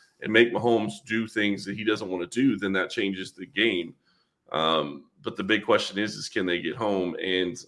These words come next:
with Mahomes looking at maybe going against a cover one type look,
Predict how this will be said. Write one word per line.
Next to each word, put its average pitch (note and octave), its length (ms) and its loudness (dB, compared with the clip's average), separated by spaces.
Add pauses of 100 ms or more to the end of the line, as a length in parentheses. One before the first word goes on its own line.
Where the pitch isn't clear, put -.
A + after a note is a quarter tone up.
(180)
with G2 280 -6
Mahomes A2+ 520 2 (560)
looking A2+ 460 2
at G2 320 4
maybe G2+ 360 0
going F#2+ 280 0
against F#2 300 -4
a F#2+ 100 -4
cover F#2+ 300 0
one F#2 320 -2
type F2+ 340 -2
look, G2 300 0